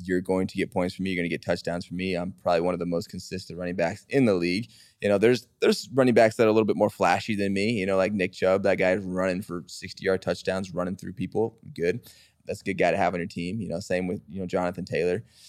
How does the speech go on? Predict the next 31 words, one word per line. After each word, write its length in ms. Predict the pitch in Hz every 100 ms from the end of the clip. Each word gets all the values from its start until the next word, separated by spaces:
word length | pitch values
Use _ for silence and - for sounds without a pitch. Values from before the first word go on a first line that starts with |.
| - -
Uh, 340 | 98 98 85 76
but 180 | 90
look, 220 | 113 98 - _ _ -
me, 200 | 113 127
you're 200 | 120 113
gonna 120 | 113
get 100 | 107
a 40 | 101
bunch. 320 | 101 98 -
You're 80 | 117
gonna 120 | 117
get 240 | 110 107
a, 40 | -
some 200 | 110 107
diversity, 420 | 101 104 76 85
right? 120 | 92
I'm 60 | 92
gonna 100 | 98
be 100 | 101
catching 320 | 113 107 104
touchdowns. 540 | 107 98 104 98 92 -
I'm 60 |
gonna 80 | 98
be 100 | 92
running 280 | 95 95 92
touchdowns. 440 | 98 - 90 87 -
I'm 80 | 92
gonna 120 | 87
be 140 | 90
consistent, 580 | 87 92 80 - - 60 _ _ _
eh, 60 | _